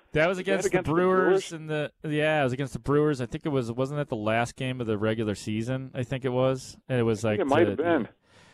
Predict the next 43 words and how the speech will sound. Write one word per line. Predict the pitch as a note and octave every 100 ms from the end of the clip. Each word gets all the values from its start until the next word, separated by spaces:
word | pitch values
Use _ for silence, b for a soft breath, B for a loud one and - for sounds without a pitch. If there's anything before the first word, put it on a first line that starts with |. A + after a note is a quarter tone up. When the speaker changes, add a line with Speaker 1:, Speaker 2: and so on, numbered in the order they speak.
| b -
Speaker 1:
Yeah, | B2 A#2+ A2 G2+
it | A2+
was, | G#2 - -
or | C3
was | B2 A#2+
it | G2
a |
play-in | - C#3+ C#3+ D3 C#3
game? | C#3+ C#3+ C3+
God, | A2+ G#2+ G#2
I |
should | G2+ G#2+
remember | G#2+ G#2 G#2 G#2
that. | G2 F#2+ -
But | A2 G2+
Speaker 2:
Boy. | - C3
Speaker 1:
yeah, | A#2 A2
that | A2
was | A#2+ A2+
definitely | D#3 D#3 C#3
against | C3+ A#2+
the | A#2
Brewers. | A2+ A2 G2 F#2 -
Definitely | A#2+ A2+ A2+
against | G#2 F#2
the | A#2+
Speaker 2:
Boy, | C3+
Speaker 1:
Brewers. | G#2 D#2+
Yeah. | G2
Speaker 2:
the | A#2+
emotion, | A2 B2+ D#3+ - -
the | B2+
emotion | A#2+ C#3 F3 - A#2+
in, | A2+ A2
uh, | G#2
Ron | A#2+ B2 -
Santo's | D3 C3 G#2+
voice | F#2 A#2 C3+ G#2+ G2
was | F2+ F#2
just | B2 B2+
unbelievable. | A2 B2+ A2 F#2 A#2 B2 F#2+ F#2 F2+
Uh, | F2+ F2
Speaker 1:
"Oh | F#4+